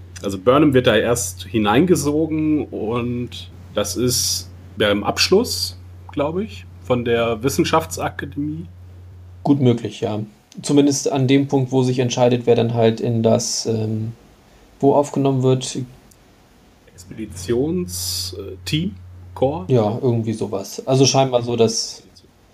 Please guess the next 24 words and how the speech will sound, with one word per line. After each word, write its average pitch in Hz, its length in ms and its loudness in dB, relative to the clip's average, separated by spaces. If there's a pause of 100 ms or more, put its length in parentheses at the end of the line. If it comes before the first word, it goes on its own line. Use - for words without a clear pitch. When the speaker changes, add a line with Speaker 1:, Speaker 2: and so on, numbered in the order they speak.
(480)
Speaker 2:
das - 180 -4
Höchste, 139 320 4
was 120 180 -2
man 123 140 2
da 117 140 4
so 113 180 2
mitmachen 117 500 -2
kann. 117 360 -6 (1080)
Speaker 1:
Genau, 127 220 4
dort 135 580 2 (260)
wird 117 560 -4
ihr 113 300 -2
mitgeteilt 123 1400 2
von 117 360 0
Sarek, 113 580 2
dass 104 380 2
sie, 104 540 0
äh, 95 500 -4
nicht 107 460 0
teilnehmen 95 560 0
kann. 120 440 -4 (1120)
Und 127 220 2
ihre 117 220 0
Mutter 151 840 0